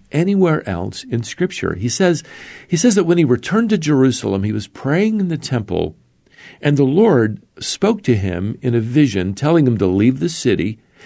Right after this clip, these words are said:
because his testimony would be rejected. Well, then Paul says here in verse twenty-one,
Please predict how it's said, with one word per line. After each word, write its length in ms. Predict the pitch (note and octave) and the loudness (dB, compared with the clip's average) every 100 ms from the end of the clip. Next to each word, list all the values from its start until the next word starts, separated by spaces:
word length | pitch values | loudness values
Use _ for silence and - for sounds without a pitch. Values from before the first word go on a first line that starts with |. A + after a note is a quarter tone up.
| - | -14
because 280 | - G#2+ G2 | -6 -2 -2
his 180 | G#2 - | -4 -4
testimony 640 | - C3 - G#2+ F#2+ F2 G#2+ | -2 -4 -4 -6 -4 -4 -2
would 180 | A2 | -2
be 100 | F#2+ | -2
rejected. 760 | F2 G#2+ G#2+ D3 D#3 - - - _ _ _ - - _ | -4 -4 -2 -2 -2 -6 -8 -8 _ _ _ -20 -20 _
Well, 120 | - G2+ | -2 2
then 180 | F3 | 0
Paul 220 | D3+ A#2 G#2 | 0 -2 0
says 280 | A2+ F#2+ | 0 0
here 120 | A2 G2 | 0 0
in 80 | |
verse 240 | F2 F2+ - | 0 -2 -4
twenty-one, 800 | - G2 G2+ B2 F2 D2 F2 | -6 0 2 2 0 -4 -6